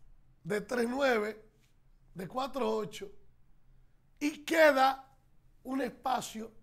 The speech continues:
naturalmente, que es del cuarenta y seis. En lo que se observa aquí, en la numerología,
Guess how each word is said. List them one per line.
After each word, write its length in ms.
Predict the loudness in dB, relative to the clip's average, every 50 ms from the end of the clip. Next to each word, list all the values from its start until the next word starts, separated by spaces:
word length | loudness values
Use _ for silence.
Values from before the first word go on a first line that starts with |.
| -20 -20 -20 -20 -20 -20 _ _ -8
naturalmente, 1080 | -4 -4 -4 -4 -4 -2 0 0 0 0 -2 -2 -2 -4 -4 -8 -10 -12 -12 -14 -16 -20 _ _ _ _ _ _
que 260 | -6 -2 0 2 2 0
es 220 | -2 -4 -10 -14 -20 _ _ _ _ _ _ _ -18 -10
del 220 | -8 -8 -6 -6
cuarenta 400 | -8 -10 -10 -10 -10 -12 -14 -14
y 60 | -12
seis. 440 | -8 -8 -8 -8 -8 -12 -20 -20 -20 -20 -16 -14 -12 -12 -12 -14 -16 -16 -18 -18 -20 -20 -20 -20 -20 -20 -20 -20 -20 _ _ -20 -20 -20 -20 -20 -20 -20 _ -20 -20 -20 -20 -20 -20 -20 -20 -20 -20 _ _ _ _ -8 0
En 480 | 4 6 8 8 6 4 2 -4 -8 -12 -18 -20 -20 -20 -20 -20 -20 -20 -20 -20 -18 -10
lo 300 | -2 2 4 4 4 4
que 140 | 2 0 2
se 140 | 2 2 0
observa 640 | 0 0 -2 -4 -2 4 6 6 6 8 8 6
aquí, 480 | 6 6 2 -2 -2 -2 -2 -2 -6 -8 -10 -10 -12 -12 -12 -14 -14 -18 -18 -20 -20 -20 -20 -20 -20 -20 -20 -20 -20 -20 -20 -20 -20 -20 -20 -20 -20 -20 -6 2
en 240 | 6 6 6 8 8
la 160 | 8 8 8
numerología, 1120 | 8 8 6 6 8 8 8 6 6 6 6 6 6 6 4 6 6 6 4 2 -2 -16 -20